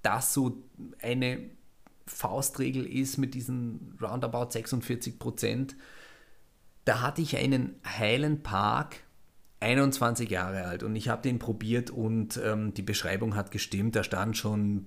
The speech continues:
Butterscotch und, und Toffee und, und ich dachte wirklich, ich lass mir hier, ähm,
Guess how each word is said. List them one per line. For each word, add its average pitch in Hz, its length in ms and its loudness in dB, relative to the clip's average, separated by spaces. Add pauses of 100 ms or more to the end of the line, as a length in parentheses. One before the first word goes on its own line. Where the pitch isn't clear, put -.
Butterscotch 107 920 0
und, 101 300 -4
und 107 240 -4
Toffee 101 560 0
und, 101 300 -2 (340)
und 110 160 -2
ich 101 140 -4
dachte 95 400 0
wirklich, 101 300 -2
ich - 140 -8
lass 87 220 -2
mir 104 140 0
hier, 101 340 0
ähm, 95 380 -2